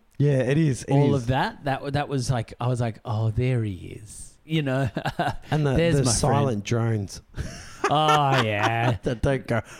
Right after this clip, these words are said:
Speaker 1: "Wah."
Speaker 2: <laughs> I gotta get me one of those silent
Speaker 1: I gotta
Speaker 2: drones.
Speaker 1: get one of those silent drones.
Speaker 2: <laughs> Um, so, Craig, overall, what do you think?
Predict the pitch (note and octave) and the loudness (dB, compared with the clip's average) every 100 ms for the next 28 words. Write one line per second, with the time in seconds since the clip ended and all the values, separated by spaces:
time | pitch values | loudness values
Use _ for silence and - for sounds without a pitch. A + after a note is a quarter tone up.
0 | - F3 F3+ F#3+ F#3+ F#3+ F#3 F#3 F#3 F3+ | -4 0 2 2 2 2 2 2 2 0
1 | F3+ F3+ F#3+ - G3+ E4+ - B2 - C#3 | 0 2 2 4 2 0 -4 -18 -4 -2
2 | D3 C3+ C3 D3+ C3 C3 C3 B2+ A2+ D3 | 0 0 0 0 0 0 0 0 0 0
3 | D3 B2+ A2+ C3+ C3 A#2+ E2+ E2+ E2+ D#2+ | 0 0 2 2 4 2 0 0 -2 -2
4 | D#2 D#2 D#2+ E2 E2+ E2 F2+ - - A3 | -4 -6 -8 -8 -10 -10 -6 -8 -4 -4
5 | - G4+ - - - E4 - - - - | -2 -4 -2 -4 -4 -8 -8 -18 -14 -4
6 | D#3+ E3 B2 G#2+ - - - G#4 G#4+ G#4 | 0 0 -2 -6 -16 -6 -2 -2 0 0
7 | D#4+ - - _ _ A#3+ A#3 G#3 A3+ G3+ | -2 -6 -16 _ _ -4 0 0 0 0
8 | C3+ C4+ _ _ _ _ - D#4 F#4 F4 | 0 -4 _ _ _ _ -4 -2 0 0
9 | F4 F4+ - - | 0 -2 -6 -14